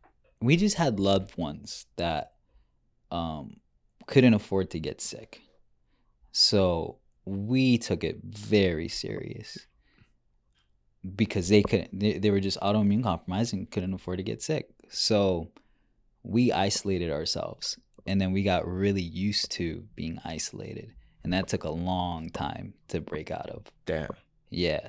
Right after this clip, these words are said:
Speaker 1: So it was just, like, you just get used to saying no to everything, <laughs>
Speaker 2: Mm-hmm.
Speaker 1: you know, and just, like, staying home. It's like, this is kinda all I need right now.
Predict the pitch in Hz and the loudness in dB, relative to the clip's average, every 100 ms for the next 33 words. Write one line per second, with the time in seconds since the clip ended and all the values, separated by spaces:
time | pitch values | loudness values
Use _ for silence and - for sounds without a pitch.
0 | - - 92 98 98 - 95 - 82 87 | -8 -4 0 2 2 0 -2 -6 -4 -2
1 | 85 - _ _ _ _ _ - _ _ | -2 -8 _ _ _ _ _ -20 _ _
2 | 110 120 131 131 98 104 - 107 113 110 | 0 2 2 2 2 2 2 2 2 4
3 | 95 156 135 - - - - - 127 123 | 6 4 2 -2 -8 -8 -10 -6 -2 8
4 | 131 190 - 214 180 196 139 135 120 104 | 12 12 12 12 12 12 12 8 8 8
5 | - 110 110 131 101 - 87 - 101 - | 8 8 8 6 4 0 -4 -4 -4 0
6 | 107 107 110 107 107 135 127 92 90 | 2 4 4 4 2 0 -2 -4 -6